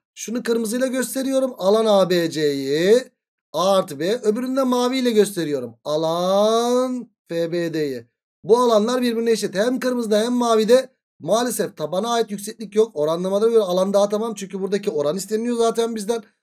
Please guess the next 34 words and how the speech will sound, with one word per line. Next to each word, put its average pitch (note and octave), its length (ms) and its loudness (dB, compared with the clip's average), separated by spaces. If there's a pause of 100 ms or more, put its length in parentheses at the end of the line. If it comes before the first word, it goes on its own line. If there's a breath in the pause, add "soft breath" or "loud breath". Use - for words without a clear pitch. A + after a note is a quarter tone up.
(220)
Ama G#3+ 320 0
kırmızı G3+ 400 -2
ve C4 80 6
mavi A3+ 320 2
üçgene A#3 300 -2
baktığımız A3+ 400 -2
zaman G#3+ 200 0
şuradaki A#3+ 440 -8
açı A#3 200 -2
ortak, G#3 380 0
değil B3 140 -2
mi? A3 300 -2
Ortak. B2+ 340 -12 (460)
Ha, F3 140 -4
açı D#3+ 280 2
ortaklığı A#3+ 500 0
var. G3 140 6
Açı F#3 240 -2
varsa B3 400 -2
açıyla B3 360 -4
ilgili A#3+ 240 -4
hangi A#3+ 260 -2
alan C4+ 200 2
formülü A3+ 300 2
aklımıza G#3 320 -2
gelecek? G3+ 400 -2 (260)
Sinüs A3 340 -4
alan F3+ 220 2
formülü. D#3 460 2 (340 soft breath)
O F3 80 -4
zaman A3+ 240 0
kırmızı A#3+ 320 0
alanı C4 200 2
yazsak. A#3+ 460 2